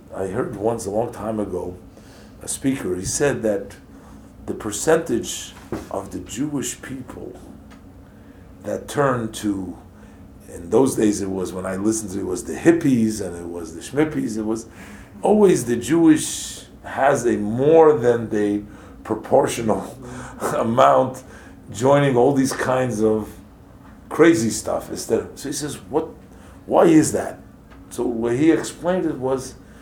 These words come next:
'cause there's something deep that is not satisfied. There's something which is not happy. It cannot find the real meaning. You know, in Baruch Hashem, you know, a lot of Jewish people are financially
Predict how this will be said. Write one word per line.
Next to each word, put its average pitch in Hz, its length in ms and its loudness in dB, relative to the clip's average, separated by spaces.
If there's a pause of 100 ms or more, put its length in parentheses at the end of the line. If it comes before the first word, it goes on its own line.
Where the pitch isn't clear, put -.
(440)
'cause - 220 -6
there's 165 160 -2
something 190 520 -4
deep 190 340 -4
that 127 160 6
is 123 200 0
not 135 420 -2 (460)
satisfied. - 1000 -6
There's - 200 -12
something 139 440 -6
which 113 180 -8
is 110 120 -2
not 123 220 0
happy. - 500 -2 (520)
It - 120 -16
cannot 160 380 2
find 139 600 2
the 113 100 4
real 131 760 4 (280)
meaning. 139 720 0 (360)
You - 80 -8
know, - 180 -2
in 156 140 -4
Baruch 170 220 2
Hashem, 190 460 4
you 151 100 2
know, 143 220 4
a - 20 2
lot 147 200 6
of - 360 -2 (380)
Jewish 151 360 0
people 139 360 0
are 110 160 6
financially 127 840 -2